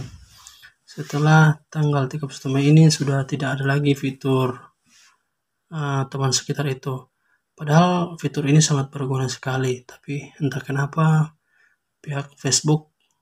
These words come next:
memilih untuk menonaktifkannya. Mungkin ada sedikit privasi ya untuk fitur itu. Nah, oke teman, semoga dari penjelasan ini bisa menjawab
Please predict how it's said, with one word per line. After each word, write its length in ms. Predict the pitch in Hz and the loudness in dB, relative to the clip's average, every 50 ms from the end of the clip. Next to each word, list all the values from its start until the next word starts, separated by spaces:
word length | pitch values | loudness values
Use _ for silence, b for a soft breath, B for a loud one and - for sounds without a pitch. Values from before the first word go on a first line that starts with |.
| _ _ _ _ _ _ _ _ - | _ _ _ _ _ _ _ _ -4
memilih 400 | 147 143 147 143 143 151 147 139 | -2 0 2 2 4 4 2 2
untuk 240 | 131 143 147 143 - - - | 2 0 -2 -2 -4 -14 -6
menonaktifkannya. 1400 | - 131 131 135 - - - - - 135 131 131 131 135 131 - _ - 151 - - - - 139 139 139 135 131 127 - _ _ _ _ _ _ b b b b b b b b b b _ - | -2 -2 -2 -2 -4 -10 -14 -6 -2 0 0 0 0 -2 -4 -6 _ -8 -8 -8 -8 -6 -4 -2 0 0 0 -2 -4 -8 _ _ _ _ _ _ b b b b b b b b b b _ -4
Mungkin 400 | 156 143 127 131 - 151 156 156 | -4 -2 -2 0 0 2 2 2
ada 720 | 165 160 147 139 135 135 135 135 131 131 131 131 123 120 120 - | 0 0 2 2 2 2 2 2 0 0 0 -2 -4 -6 -8 -8
sedikit 560 | - 143 131 131 127 - - 143 - _ _ _ _ _ _ _ | -4 -2 -2 -2 -2 -2 -6 -6 -6 _ _ _ _ _ _ _
privasi 640 | - - 135 - - 131 123 120 - - 151 139 | -12 -12 -10 -8 -6 -6 -4 -4 -2 0 0 0
ya 80 | 135 139 | 0 0
untuk 320 | 131 123 123 - 131 - _ _ - _ _ _ _ _ _ _ _ _ _ _ _ _ _ _ | -2 -4 -8 -12 -18 -20 _ _ -20 _ _ _ _ _ _ _ _ _ _ _ _ _ _ _
fitur 320 | - - 135 - - 151 | -10 -8 -8 -6 -4 -4
itu. 240 | 151 151 156 - 156 131 - _ _ _ _ _ _ _ _ _ _ _ _ _ _ _ - | -4 -4 -6 -6 -14 -16 -16 _ _ _ _ _ _ _ _ _ _ _ _ _ _ _ -4
Nah, 320 | 151 135 127 117 117 - - _ _ _ _ _ _ _ _ _ _ _ _ _ _ _ _ _ _ _ _ _ _ _ _ _ _ _ _ _ _ _ _ - | -4 -2 -2 -4 -6 -10 -16 _ _ _ _ _ _ _ _ _ _ _ _ _ _ _ _ _ _ _ _ _ _ _ _ _ _ _ _ _ _ _ _ 2
oke 240 | 160 156 151 151 156 | 4 4 4 4 4
teman, 260 | 156 147 147 139 127 | 4 4 4 4 2
semoga 880 | - - - 147 143 147 147 151 160 156 151 147 143 143 139 135 B B B B B B B - | -4 -4 0 2 2 2 2 2 4 4 6 6 6 4 2 -2 B B B B B B B -6
dari 480 | 151 143 143 143 143 143 139 139 135 | -2 0 2 2 4 4 4 4 4
penjelasan 540 | 135 - - 135 143 135 131 - - 143 139 | 2 0 -2 0 2 2 2 4 2 2 4
ini 240 | 135 135 139 147 143 | 6 6 6 6 6
bisa 240 | 139 135 - - 139 | 4 2 2 0 0
menjawab 640 | 127 127 131 123 131 127 127 131 143 143 139 - _ | 0 2 2 2 4 4 4 6 6 4 4 0 _